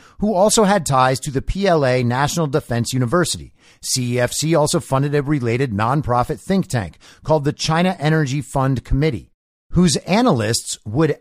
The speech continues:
advocate for using military force in the South China Sea. Another C E F C subsidiary called for Taiwan's reunification with mainland China. And I wonder if we're gonna begin hearing more about that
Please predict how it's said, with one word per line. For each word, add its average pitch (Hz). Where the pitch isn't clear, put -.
advocate 117
for 175
using 170
military 208
force 160
in 214
the 214
South 139
China 135
Sea. 147
Another 117
C 123
E 117
F 113
C 120
subsidiary 110
called 131
for 120
Taiwan's 143
reunification 139
with 135
mainland 123
China. 131
And 180
I 196
wonder 214
if -
we're 151
gonna 151
begin 131
hearing 160
more 135
about 135
that 143